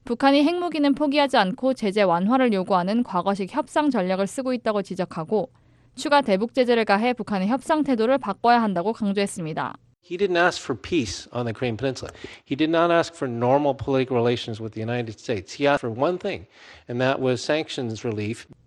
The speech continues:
Speaker 1: 김정은 위원장이 하노이 회담에서 요구한 것은 한반도의 평화나 미국과 관계 정상화가 아닌 제재 완화 한 가지였으며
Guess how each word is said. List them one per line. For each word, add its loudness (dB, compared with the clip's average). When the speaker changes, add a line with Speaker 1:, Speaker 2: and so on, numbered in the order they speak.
Speaker 1:
김정은 4
위원장이 4
하노이 2
회담에서 2
요구한 2
것은 0
한반도의 2
평화나 2
미국과 -2
관계 0
정상화가 0
아닌 0
제재 0
완화 2
한 0
가지였으며 0